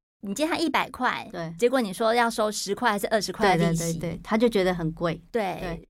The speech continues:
Speaker 2: 所以我觉得其实你就可以告诉孩子说，“哎，如果你要预支，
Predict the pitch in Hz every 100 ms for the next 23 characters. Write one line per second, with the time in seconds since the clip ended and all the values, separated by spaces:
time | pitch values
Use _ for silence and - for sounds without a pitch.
0 | - 214 453 277 269 285 285 320 311 175
1 | 247 254 226 220 226 226 185 175 - -
2 | 190 180 262 302 294 208 185 202 240 196
3 | 170 - 190